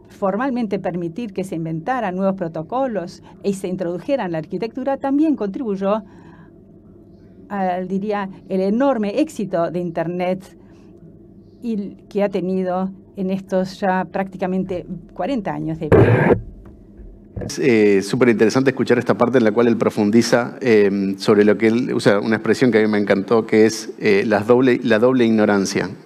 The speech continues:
Speaker 2: El protocolo I P es ignorante hacia lo que está abajo y es ignorante respecto a lo que está arriba.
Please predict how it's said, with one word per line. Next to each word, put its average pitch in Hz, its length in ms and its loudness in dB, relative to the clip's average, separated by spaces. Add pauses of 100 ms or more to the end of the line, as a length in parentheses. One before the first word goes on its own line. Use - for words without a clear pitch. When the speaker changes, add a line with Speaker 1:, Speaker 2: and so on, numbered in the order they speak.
Speaker 2:
El 95 140 -4
protocolo 110 400 2
I 110 40 4
P 127 100 2
es 123 120 0
ignorante 117 760 4 (320)
hacia 101 200 0
lo 101 80 0
que - 80 -8
está - 140 0
abajo 113 340 0
y 113 120 4
es 107 100 0
ignorante 113 360 2
respecto 104 340 -4
a - 20 2
lo 101 80 0
que - 80 -12
está - 140 -4
arriba. 104 260 -2